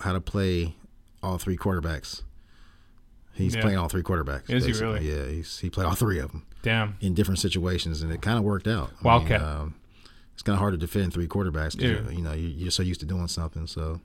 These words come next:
Speaker 2: Well, it's kinda hard to defend a, a really talented quarterback, and all three of 'em are very talented, right?
Speaker 1: Yeah,
Speaker 2: I mean,
Speaker 1: in
Speaker 2: you
Speaker 1: their own right, in their
Speaker 2: Yeah.
Speaker 1: own right, they're all talented. So, um, Steelers just won.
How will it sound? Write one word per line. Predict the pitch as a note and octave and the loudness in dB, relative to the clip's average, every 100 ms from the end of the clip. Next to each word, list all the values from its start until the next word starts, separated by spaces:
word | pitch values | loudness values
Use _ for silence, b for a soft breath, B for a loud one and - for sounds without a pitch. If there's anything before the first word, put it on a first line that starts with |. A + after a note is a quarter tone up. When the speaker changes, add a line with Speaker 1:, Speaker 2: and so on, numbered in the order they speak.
| - | 2
Speaker 2:
Well, | C3+ C#3+ | 6 6
it's | C#3 | 6
kinda | - C#3 | 2 4
hard | B2+ | 6
to | B2 | 4
defend | A#2+ - A#2+ | 2 2 2
a, | A2 | 2
a | A2 C3 B2+ | -4 -6 -4
really | A#2+ A2+ | -2 -2
talented | G#2+ A2+ A2+ A2+ G#2+ | -2 -2 -2 -4 -4
quarterback, | A2+ A2 A2 G#2+ | -4 -4 -4 -4
and | A2 G#2+ A2+ | -6 -6 -4
all | C3 | -4
three | A#2 A#2+ | -2 0
of | A#2+ | 2
'em | A2 G#2 | 0 -4
are | |
very | G#2 G#2+ | -4 -6
talented, | G#2 A#2 A#2+ A2+ A2+ | -4 -2 -2 0 4
right? | D#3 | 6
Speaker 1:
Yeah, | |
Speaker 2:
I | G3 | 6
mean, | A2 | 4
Speaker 1:
in | C3 | 6
Speaker 2:
you | |
Speaker 1:
their | B2 A#2+ | 8 8
own | A2+ | 6
right, | G#2+ B2+ | 4 2
in | A#2 | 2
their | A2+ | 4
Speaker 2:
Yeah. | A2+ | 6
Speaker 1:
own | A2 | 6
right, | G2+ G2 | 4 4
they're | F#2+ | 2
all | F2+ | 2
talented. | - E2+ F2 F#2 | 0 -2 -2 -6
So, | - E2+ E2 B B B B B - | -4 -4 -4 B B B B B -2
um, | E2+ E2 | 0 0
Steelers | D#2 C3 C3 B2+ | 6 12 12 12
just | F#2+ A#2+ | 8 6
won. | A#2 A#2+ C#3 | 6 4 2